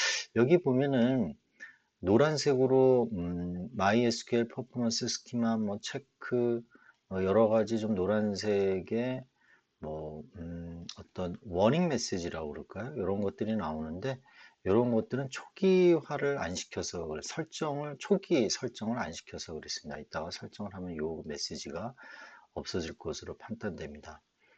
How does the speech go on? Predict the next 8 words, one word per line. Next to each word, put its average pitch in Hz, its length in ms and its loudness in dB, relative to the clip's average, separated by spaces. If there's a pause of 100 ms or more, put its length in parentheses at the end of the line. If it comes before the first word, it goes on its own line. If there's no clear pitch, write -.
(220)
그리고 90 240 0
여기 87 220 0
보면 90 280 -2
checking 120 420 -4
for 127 220 -2
insecure 104 640 -2
root 85 340 -6
account 82 840 -6